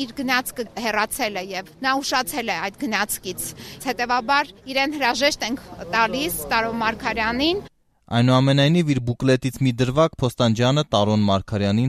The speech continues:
Speaker 2: հորդորեց ընթերցել Ջորջ Օրուելի հազար ինը հարյուր ութսուն չորս վեպից մեջբերումը. "Ազատությունը երկուսին գումարած երկու հավասար է չորսի ասելու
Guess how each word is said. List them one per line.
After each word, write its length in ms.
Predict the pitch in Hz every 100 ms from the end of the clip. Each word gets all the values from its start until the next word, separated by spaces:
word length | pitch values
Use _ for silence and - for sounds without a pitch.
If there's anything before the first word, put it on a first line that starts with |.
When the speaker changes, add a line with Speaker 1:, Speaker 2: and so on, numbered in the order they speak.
| 120
Speaker 2:
հորդորեց 560 | 120 120 123 98 87 92
ընթերցել 640 | 90 95 87 - 90 87 - - -
Ջորջ 280 | 120 110 101
Օրուելի 460 | 104 104 107 113 143
հազար 380 | 127 104 113 110
ինը 140 | 107 107
հարյուր 220 | 110 110
ութսուն 300 | 98 - 101
չորս 240 | - 113 110 117
վեպից 360 | 117 98 - 95
մեջբերումը. 680 | 87 - 90 87 85 85 82 - - - 107
"Ազատությունը 640 | 98 95 98 - 131 143
երկուսին 520 | 120 98 - - 110 101
գումարած 400 | 98 101 107 101
երկու 440 | 98 95 - 123 110
հավասար 460 | 92 95 - 107 110
է 40 |
չորսի 520 | - - 101 - 123 127 -
ասելու 320 | 101 104 98